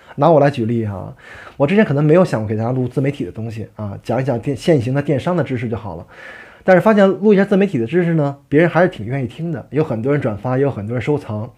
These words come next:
那我就愿意分享这一块的知识啊。等后期的时候我们再说别的东西也可以啊，也没问题。第二点是什么呢？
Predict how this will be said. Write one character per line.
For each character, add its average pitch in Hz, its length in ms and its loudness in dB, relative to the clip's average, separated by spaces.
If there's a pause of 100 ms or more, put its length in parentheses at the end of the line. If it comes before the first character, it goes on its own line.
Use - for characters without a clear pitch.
那 196 120 -2
我 120 60 0
就 113 80 -4 (340)
愿 139 200 0
意 107 40 -4
分 156 180 -2
享 101 160 -8
这 113 80 -8
一 110 60 -4
块 104 160 -10
的 98 80 -10
知 110 160 -14
识 107 200 -14 (200)
啊。 101 180 -14 (240)
等 127 140 -2
后 - 180 2
期 185 100 4
的 180 60 6
时 123 140 -2
候 117 80 0
我 107 100 -2
们 101 80 -6
再 113 100 -6
说 135 140 -2
别 104 160 -4
的 131 80 -4
东 110 160 -8
西 101 180 -12 (140)
也 104 200 -12
可 143 160 -6
以 165 140 -2
啊， 113 140 -4
也 113 80 -4
没 107 140 -4
问 160 100 -2
题。 110 260 -6 (720)
第 202 100 4
二 226 100 8
点 143 180 4
是 156 140 -2
什 120 120 -2
么 120 120 -4
呢？ 135 180 -4